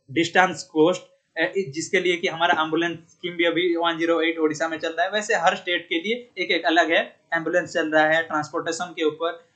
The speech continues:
जो कि तेईस प्रतिशत percent हैं जो कि rural area में ऐसे ही करके सफर करके उनका death हो जाता है। ये है कि हमारे report के हिसाब से देखेंगे। तो जब हमारा काम करते हैं,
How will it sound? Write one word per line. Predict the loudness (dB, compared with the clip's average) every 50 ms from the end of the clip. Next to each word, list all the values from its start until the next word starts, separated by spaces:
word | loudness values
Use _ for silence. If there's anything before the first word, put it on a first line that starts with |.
| _ -6 -2
जो | -2 -2
कि | -2 -4
तेईस | -6 -2 -2 0 0 0 -4
प्रतिशत | -2 -2 -2 -2 -2 -2 -2 -2 -2 -2 0
percent | 0 2 2 4 2 2 4 2
हैं | 2 2 2 0 -4 _ _ _ _
जो | 2 2 2 2
कि | 4 2 0
rural | 2 2 4 4 6 6 6 4
area | 4 4 4 2 2 2
में | 2 0 -2 -4 -6 _ _ _ 0
ऐसे | 0 0 0 0 -2 -2
ही | 0
करके | 2 0 0 0 0 -4
सफर | -2 -2 2 2 2 2
करके | 2 0 0 2 2 0 0 0 -2 -8 _ _ _ _ -16 -16 -10 -4 -2
उनका | -2 -2 2 4 6 6 6 4 2 -8 _ _ _ _ _ _ _ -4 4
death | 6 6 6 8
हो | 8 6
जाता | 6 6 4 4 2 0 0 0
है। | -2 -4 -8 -16 _ -8 0
ये | 4 4 6
है | 6 4 2
कि | 2 2
हमारे | 2 2 4 4 4
report | 2 2 2 2 2 2 2 4
के | 4 4
हिसाब | 4 2 -2 -10 -8 -4 2 6 8 8 8
से | 6 2 -2
देखेंगे। | -2 -2 -6 -6 -6 -6 -6 -8 -10 -12 -18 _ _ _ _ _ _ _ _ _ _ _ _ _ _ _ _ _ _ 4
तो | 6 6 6 6 2 -2 -12 -20 _ _ _ _ _ _ _ _ _ 0
जब | 4 4 6 6
हमारा | 6 6 6 8 6 6
काम | 6 6 6 6 6
करते | 6 4 4 4 6 4
हैं, | 6 6 4 2 0 -2 -8